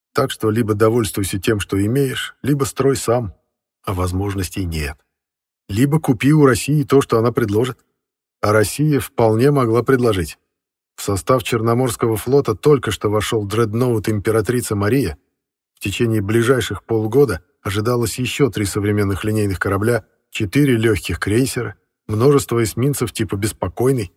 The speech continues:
подводные лодки. Так что Российская империя, ничем не рискуя, предложила бывшим союзникам по мировой войне купить свои черноморские броненосцы, эсминцы типа «Три»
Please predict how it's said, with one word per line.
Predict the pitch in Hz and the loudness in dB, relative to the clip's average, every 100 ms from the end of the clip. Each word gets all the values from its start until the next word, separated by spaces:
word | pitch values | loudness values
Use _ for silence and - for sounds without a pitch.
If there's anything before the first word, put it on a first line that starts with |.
| _ _ _ _ _ - | _ _ _ _ _ -8
подводные | 95 104 101 95 92 | -2 0 0 0 0
лодки. | 95 117 - - _ _ _ _ _ _ _ _ _ | 0 -2 -6 -14 _ _ _ _ _ _ _ _ _
Так | 113 135 | -4 -4
что | - 127 | -2 0
Российская | 120 - 135 - 117 | 0 -2 -4 -2 -2
империя, | 110 101 147 113 | -2 0 2 2
ничем | 92 123 123 131 101 | 0 -2 -2 -2 -2
не | 95 | -2
рискуя, | 98 - 156 95 - _ _ _ | -4 -4 -4 -4 -8 _ _ _
предложила | - 104 117 123 143 120 | -6 -2 0 2 2 2
бывшим | 107 120 - | 0 0 -2
союзникам | 98 110 135 147 113 104 95 | -2 -2 -2 -2 -2 -2 -4
по | 104 | -2
мировой | 104 110 107 | 2 4 4
войне | 95 107 107 78 | 2 2 0 -4
купить | - 120 - 165 - | -4 -6 -2 -2 -2
свои | - 110 | -2 0
черноморские | 104 107 107 117 117 - 101 | 0 -2 -2 0 -2 -4 -4
броненосцы, | 98 101 104 139 - - 107 _ _ - | -2 -2 0 -2 -2 -8 -10 _ _ -4
эсминцы | 107 - 143 127 117 | -4 0 0 0 -2
типа | 98 101 98 | -6 -4 -4
«Три» | - 151 - | 0 -2 -2